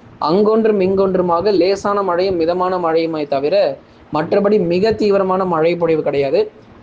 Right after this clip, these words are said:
டிசம்பர் இருபத்தி ஆறு, இருபத்தி ஏழு தேதிகளில் தான் நமக்கு பரவலாக நிறைய இடங்கள்ல மழை வாய்ப்புகள் மிதமானது முதல் கனமழையாக அதிகரிக்கும்.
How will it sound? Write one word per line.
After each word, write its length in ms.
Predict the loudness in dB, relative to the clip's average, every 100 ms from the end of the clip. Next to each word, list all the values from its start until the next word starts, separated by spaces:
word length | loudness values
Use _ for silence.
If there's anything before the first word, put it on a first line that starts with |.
| -4
டிசம்பர் 380 | 0 0 2
இருபத்தி 420 | 2 2 2 2 2
ஆறு, 260 | 2 2
இருபத்தி 420 | 2 2 0 -2
ஏழு 300 | 0 2 2
தேதிகளில் 480 | 0 -2 0 -2 0
தான் 240 | -2 -2 -4
நமக்கு 280 | -8 -6 -2
பரவலாக 520 | 0 2 2 2 0
நிறைய 320 | -2 0 0
இடங்கள்ல 440 | 0 -2 -2 -4 -4 -14 -20 -6
மழை 380 | 0 0 2 2
வாய்ப்புகள் 440 | 2 0 0 0
மிதமானது 540 | 0 0 0 0 0
முதல் 260 | 0 0 0
கனமழையாக 540 | -2 -2 0 2 2
அதிகரிக்கும். 560 | 0 -2 -4 -6 -6 -6